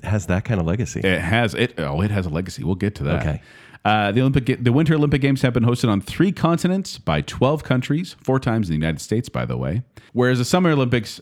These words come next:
Speaker 2: uh, they've been on five continents and nineteen countries. So there, there's more opportunities for the Summer Olympics.
Speaker 1: Sure.
Speaker 2: Because more people can do them.
Speaker 1: Mm-hmm.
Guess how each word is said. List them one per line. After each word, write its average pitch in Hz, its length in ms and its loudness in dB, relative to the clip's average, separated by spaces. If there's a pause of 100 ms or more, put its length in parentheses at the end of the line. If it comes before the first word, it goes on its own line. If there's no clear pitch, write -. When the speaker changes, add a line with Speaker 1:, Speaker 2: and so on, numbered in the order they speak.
Speaker 2:
uh, 90 200 2
they've 135 240 2
been 131 140 2
on 104 120 2
five 113 300 0
continents 104 420 -2
and 85 160 0
nineteen 90 380 0
countries. 71 320 -8
So 120 80 -4 (500)
there, 156 300 0
there's 147 260 2
more 165 400 2
opportunities 139 640 2
for 120 100 -2
the 98 120 -2
Summer 98 340 2
Olympics. 73 400 -4
Speaker 1:
Sure. 82 180 2 (260)
Speaker 2:
Because 123 640 0 (460)
more 110 300 2
people 107 320 0
can 90 260 -2
do 92 220 0
them. 62 340 -6
Speaker 1:
Mm-hmm. 110 140 0